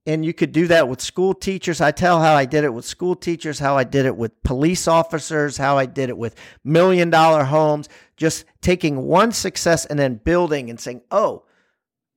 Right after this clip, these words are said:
I sold a house to Officer Jenkins, Officer Smith, and Officer Pinkney." And they're like, "Oh, really? You're my agent."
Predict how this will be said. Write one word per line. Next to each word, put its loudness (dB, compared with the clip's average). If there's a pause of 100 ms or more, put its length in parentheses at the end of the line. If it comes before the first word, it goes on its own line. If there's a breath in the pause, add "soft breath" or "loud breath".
(100)
I 2
sold -2
a -6
house 0
to -2
Officer 0
Jenkins, -2
Officer -2
Smith, -4
and -4
Officer 0
Pinkney." -6 (300 loud breath)
And -2
they're -2
like, -8
"Oh, 4
really? 2 (120)
You're 2
my 4
agent." 2